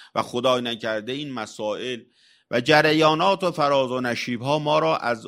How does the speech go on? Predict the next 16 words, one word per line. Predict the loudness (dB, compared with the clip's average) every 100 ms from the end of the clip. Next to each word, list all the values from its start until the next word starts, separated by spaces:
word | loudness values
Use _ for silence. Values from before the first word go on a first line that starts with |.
| -12
اون | -10 -8
توسل | -2 0 0 -4 -8 -2 0 -2 -6 -4
و | -4
تدلی | -4 -6 0 0 0 -8 -6 -4
و | -2
اتکای | -2 -4 -10 -4 0 2 2
به | 0 0
حضرت | -2 -4 -6 -4
نباید | -6 -4 -2 -4 -6
به |
این | -10 -6
طرف | -4 -4 -6
اون | -10 -8
طرف | -4 -4 -4
متمایل | -8 -6 -6 -6 -8 -10
کنه | -12 -16